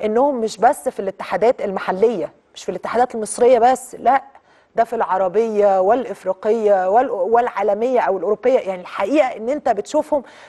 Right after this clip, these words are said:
موجودين وبقوة، موجودين وبشكل لافت للنظر ومحترم جدًا جدًا جدًا. فيعني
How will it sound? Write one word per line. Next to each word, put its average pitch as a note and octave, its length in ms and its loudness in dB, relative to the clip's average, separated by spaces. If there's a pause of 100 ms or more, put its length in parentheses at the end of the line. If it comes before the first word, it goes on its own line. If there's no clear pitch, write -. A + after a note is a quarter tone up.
(100)
موجودين A#3 640 -2
وبقوة، G3+ 760 0
موجودين G3+ 760 -4 (300)
وبشكل D#4 600 0 (180)
لافت C4 480 2
للنظر F#3+ 480 -4
ومحترم A3 600 0
جدًا G#3 320 0
جدًا G3 380 -2
جدًا. E3 380 -10 (600)
فيعني G#3+ 1200 -2